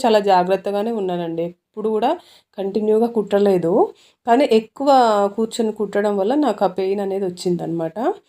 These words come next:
ఇప్పుడైతే అలా కాదనమాట. ఒక బ్లౌజ్ కుట్టే టైంలో, ఒక డ్రెస్ కుట్టే టైంలో కనీసం మూడు నాలుగు సార్లు లేస్తున్నాను. కంపల్సరీ లేసి కొంచెం మళ్ళీ దాన్ని కటింగ్ కానీ, మార్కింగ్ కానీ, అట్లా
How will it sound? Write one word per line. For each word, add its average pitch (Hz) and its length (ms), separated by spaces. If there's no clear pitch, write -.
ఇప్పుడైతే 208 420
అలా 196 240
కాదనమాట. 180 580
ఒక 180 240
బ్లౌజ్ 196 360
కుట్టే 196 320
టైంలో, 185 400
ఒక 196 220
డ్రెస్ 180 300
కుట్టే 180 220
టైంలో 185 320
కనీసం 185 420
మూడు 185 180
నాలుగు 185 220
సార్లు 185 260
లేస్తున్నాను. 170 720
కంపల్సరీ 180 640
లేసి 180 400
కొంచెం 190 340
మళ్ళీ 185 220
దాన్ని 180 260
కటింగ్ 175 420
కానీ, 175 280
మార్కింగ్ 180 460
కానీ, 170 240
అట్లా 175 240